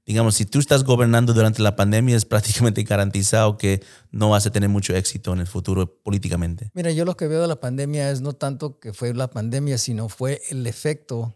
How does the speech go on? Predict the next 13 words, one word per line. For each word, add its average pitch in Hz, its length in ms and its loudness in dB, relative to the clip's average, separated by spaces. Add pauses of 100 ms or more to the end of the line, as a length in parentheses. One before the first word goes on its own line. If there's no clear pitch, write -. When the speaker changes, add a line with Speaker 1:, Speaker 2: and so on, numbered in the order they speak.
Speaker 2:
que 113 120 -12
tuvo 135 240 -4
la 131 120 -2
pandemia 127 320 -2
en 135 40 -2
la 120 60 -2
economía, 113 540 -2 (420)
porque 117 240 -6
la 104 100 0
gente 110 280 -4
no 127 120 -4
podía 110 200 -4
trabajar. 117 540 -10